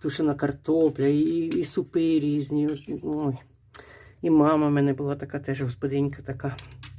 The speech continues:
Ось так, дивіться, тепер оце в нас є. Тепер сюди ми додаємо у яйця. Чому важливо, щоб маргарин або масло були не гарячі, щоб не звернулися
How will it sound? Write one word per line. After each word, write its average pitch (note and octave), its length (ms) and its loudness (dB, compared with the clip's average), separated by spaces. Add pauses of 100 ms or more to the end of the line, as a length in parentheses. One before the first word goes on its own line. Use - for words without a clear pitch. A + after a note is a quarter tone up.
(1000)
Ось F#3+ 140 2
так, C#3 220 0
дивіться, C3+ 360 2
тепер G#3 260 2
оце E3 200 2
в D#3 40 2
нас D3 280 -2
є. C3 120 2 (800)
Тепер F#3+ 340 2
сюди F#3 340 4
ми C#3 120 4
додаємо C3 680 0 (720)
у E3+ 160 0
яйця. C#3+ 500 2 (640)
Чому F3+ 240 6
важливо, C#3+ 460 2
щоб D3 240 -4
маргарин C#3 500 2
або C#3 180 -2
масло C#3 380 0
були C3 200 0
не C3 160 4
гарячі, F3 460 2
щоб C#3 200 -6
не B2+ 100 0
звернулися C#3 800 -2